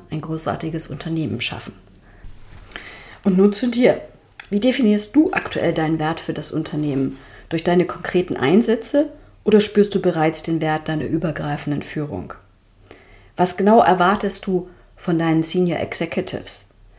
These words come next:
Was ist ihre Verantwortung? Was sind ihre Ziele? Und wie willst du mit ihnen zusammenarbeiten? Wie sehr vertraust du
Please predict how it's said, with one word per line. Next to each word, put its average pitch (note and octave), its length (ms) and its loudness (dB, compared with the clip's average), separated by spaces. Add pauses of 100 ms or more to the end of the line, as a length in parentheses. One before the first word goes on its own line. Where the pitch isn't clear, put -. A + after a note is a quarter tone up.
(320)
Was F#3 160 0
ist - 200 -2
ihre F#3+ 160 4
Verantwortung? D#3+ 840 -4 (160)
Was - 140 -14
sind D#3+ 180 -8
ihre F#3 200 0
Ziele? - 420 0
Und E3 240 -4
wie G3+ 120 2
willst G#3 240 2
du G3 60 -2
mit F#3 120 -4
ihnen F3+ 200 -2
zusammenarbeiten? C#3 1000 -4 (960)
Wie F#3+ 100 4
sehr F#3 160 8
vertraust F#3 680 -2
du D3+ 160 -4